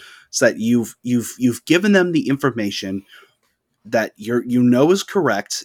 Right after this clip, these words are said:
and you've tried your best to make it right, and they still cannot or will not accept the information that you're given. It's like, "God damn, what is it do you think you're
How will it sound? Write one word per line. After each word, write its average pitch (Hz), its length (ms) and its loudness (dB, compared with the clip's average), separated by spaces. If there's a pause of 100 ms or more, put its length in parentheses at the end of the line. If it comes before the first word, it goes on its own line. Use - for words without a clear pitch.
and 107 200 -6
you've 101 240 -10
tried 147 420 -2
your 139 120 2
best 123 420 -4
to 127 80 -6
make 113 280 -4
it - 100 -10
right, 104 320 -4 (400)
and 117 180 -4
they 117 80 -2
still 160 480 -2 (100)
cannot 151 540 0
or 113 140 -4
will 123 460 0
not 139 380 0
accept 143 600 -4
the 110 180 -8
information 117 760 -6 (500)
that 92 160 -8
you're 107 160 -4
given. 98 260 -4
It's 90 120 -10
like, 104 100 -6
"God 180 340 0
damn, 160 300 0
what 123 260 0
is 170 200 -4
it 139 120 -16
do - 140 -16
you 117 100 -6
think 170 280 -10
you're 117 120 -10